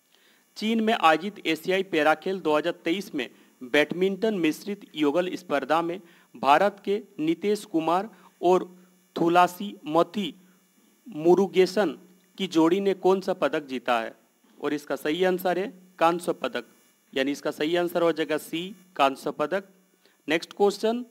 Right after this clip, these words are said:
दक्षिण कोरिया में आयोजित एशियाई निशानेबाजी चैंपियनशिप में दस मीटर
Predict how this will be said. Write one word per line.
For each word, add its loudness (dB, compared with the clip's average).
दक्षिण 2
कोरिया 2
में -2
आयोजित 0
एशियाई -2
निशानेबाजी 0
चैंपियनशिप -2
में -4
दस 0
मीटर -4